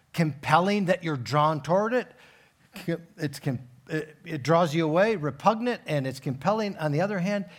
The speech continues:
and you're caught in this tension, right? And, and God is saying,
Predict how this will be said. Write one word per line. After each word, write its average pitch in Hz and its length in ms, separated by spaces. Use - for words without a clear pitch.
and 165 300
you're 151 140
caught 196 320
in 165 160
this 143 180
tension, 202 680
right? 214 260
And, 170 240
and 165 160
God 214 200
is 196 120
saying, 185 440